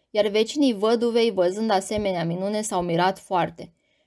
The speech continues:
Și văduva, întărindu-se în credință după râvna sa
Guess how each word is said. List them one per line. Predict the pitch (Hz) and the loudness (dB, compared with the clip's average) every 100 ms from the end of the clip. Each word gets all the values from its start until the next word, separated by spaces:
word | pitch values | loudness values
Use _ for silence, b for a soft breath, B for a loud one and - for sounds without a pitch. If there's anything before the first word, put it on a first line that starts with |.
| _ | _
Și | - | -8
văduva, | 196 247 269 254 247 | 2 4 4 2 -2
întărindu-se | 214 208 202 233 247 226 214 | -2 0 0 2 0 -2 -4
în | 190 | -6
credință | 175 170 165 202 226 226 214 | -4 -2 -2 -2 -2 -2 -2
după | 196 185 170 | -2 -2 0
râvna | 180 208 196 151 | 2 0 0 -4
sa | 160 196 208 233 | -2 -2 -2 -2